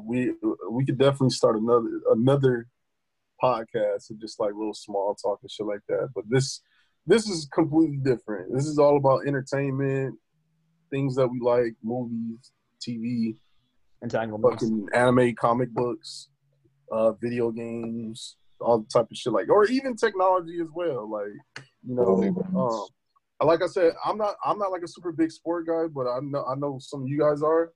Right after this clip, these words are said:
Speaker 1: So, but yeah, so that's what this podcast is all about.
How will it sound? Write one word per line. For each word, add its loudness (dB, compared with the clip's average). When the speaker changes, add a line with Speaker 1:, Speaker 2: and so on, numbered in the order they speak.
Speaker 1:
So, -4
but 0
yeah, 2
so 0
that's 2
what -2
this -6
podcast 2
is -10
all -2
about. 0